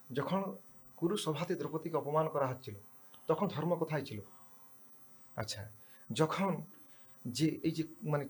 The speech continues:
ছল করে কপট খেলা, মানে দু-, দুটো ক্রীড়া করা হয়েছিল, তখন ধর্ম কোথায় ছিল? ভগবান পুরো লম্বা লিস্ট দিয়েছে,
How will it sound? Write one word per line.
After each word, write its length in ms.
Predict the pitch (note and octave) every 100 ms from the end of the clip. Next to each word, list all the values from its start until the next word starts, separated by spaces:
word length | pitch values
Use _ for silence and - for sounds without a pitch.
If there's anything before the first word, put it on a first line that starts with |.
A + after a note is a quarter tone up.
| -
ছল 320 | - D#3 G3+
করে 160 | G3+ G3
কপট 280 | D#3+ F3 F3
খেলা, 220 | D#3 D3 D3
মানে 200 | C#3+ B2+
দু-, 300 | D#3+ - B2+
দুটো 180 | D3+
ক্রীড়া 200 | E3+ D#3
করা 180 | D3 C3+
হয়েছিল, 240 | B2 - G#2
তখন 200 | C#3+ F3
ধর্ম 260 | A#2+ D#3
কোথায় 280 | D3+ C3+ C3
ছিল? 220 | - G#2+ F#2
ভগবান 280 | A#2+ C#3+ C#3+
পুরো 160 | C3+
লম্বা 340 | A#2 A#2+ C3+ C#3
লিস্ট 300 | C3 - -
দিয়েছে, 280 | A#2 A2